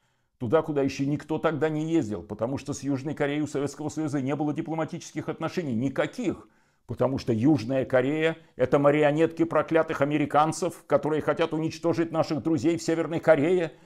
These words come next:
Там была Корейская война, и там заправляют все янки, нато, осианы и так далее. Это милитаризованная невероятно страна,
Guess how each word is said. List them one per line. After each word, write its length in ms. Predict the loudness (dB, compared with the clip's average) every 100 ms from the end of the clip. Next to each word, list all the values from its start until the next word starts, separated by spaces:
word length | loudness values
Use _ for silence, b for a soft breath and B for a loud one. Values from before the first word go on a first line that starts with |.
| B
Там 160 | -2
была 200 | 2 2
Корейская 500 | 4 2 2 2 2
война, 480 | 4 2 2 0 -2 B B B
и 120 | 4
там 200 | 6 6
заправляют 640 | 4 4 6 8 6 6 0
все 220 | -2 0
янки, 760 | 0 2 4 4 2 -2 -2
нато, 760 | 0 2 4 6 4 2 2 2
осианы 880 | 2 0 0 2 4 4 2 -2 -2
и 120 | 0
так 320 | 2 0 4
далее. 540 | 4 6 4 4 2 0 B
Это 240 | 2 4
милитаризованная 1040 | 4 4 6 4 4 2 6 6 4 2 0
невероятно 720 | 2 4 4 4 2 0 -8
страна, 560 | -4 -2 0 0 -2